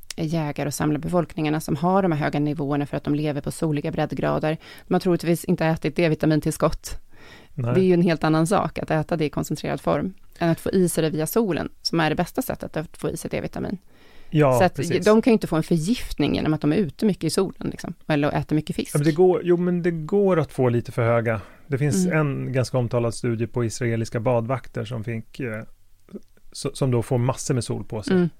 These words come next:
Speaker 2: Och som hade en ökad förekomst av njursten, om jag inte minns fel.
Speaker 1: Mhm.
Speaker 2: Men, eh,
Speaker 1: Intressant.
Speaker 2: men att det, det är viktigt att inte ha för, liksom, smalt perspektiv här. För att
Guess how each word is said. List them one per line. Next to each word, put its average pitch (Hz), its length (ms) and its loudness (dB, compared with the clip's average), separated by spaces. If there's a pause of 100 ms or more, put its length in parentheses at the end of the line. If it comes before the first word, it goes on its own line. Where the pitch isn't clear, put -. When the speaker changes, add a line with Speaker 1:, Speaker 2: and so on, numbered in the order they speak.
(180)
Speaker 2:
Och - 220 -2
som 120 160 -2
hade 113 280 2
en 113 100 -4
ökad 113 420 -2
förekomst 113 560 -8
av 117 80 -6
njursten, 120 560 -4
om 120 100 -8
jag 120 80 -8
inte 117 140 -12
minns 123 200 -10
fel. 165 140 0 (100)
Speaker 1:
Mhm. 294 180 0 (320)
Speaker 2:
Men, 123 200 -2
eh, 120 60 -2 (160)
Speaker 1:
Intressant. 180 320 0
Speaker 2:
men 139 80 4
att - 180 -6 (520)
det, 143 220 2
det 143 80 2
är 151 40 6
viktigt 151 260 0
att 170 80 4
inte 131 140 0
ha 120 100 0
för, 117 200 -2
liksom, 120 280 -4
smalt 123 800 -2 (120)
perspektiv 127 600 0
här. 117 160 -10
För 127 180 -2
att - 220 -2